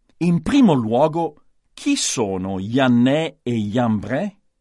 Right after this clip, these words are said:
Tradizionalmente sono quei maghi alla corte di Faraone presenti quando Mosè lo affrontò. Questi maghi tentarono di eseguire gli stessi miracoli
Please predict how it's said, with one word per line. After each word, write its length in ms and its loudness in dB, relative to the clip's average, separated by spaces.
Tradizionalmente 1120 0
sono 440 0
quei 260 4
maghi 640 4
alla 200 -2
corte 340 0
di 80 -4
Faraone 640 0
presenti 720 2
quando 440 4
Mosè 600 4
lo 260 2
affrontò. 720 -4
Questi 400 0
maghi 460 2
tentarono 760 2
di 280 -4
eseguire 580 0
gli 140 -2
stessi 400 -2
miracoli 600 -2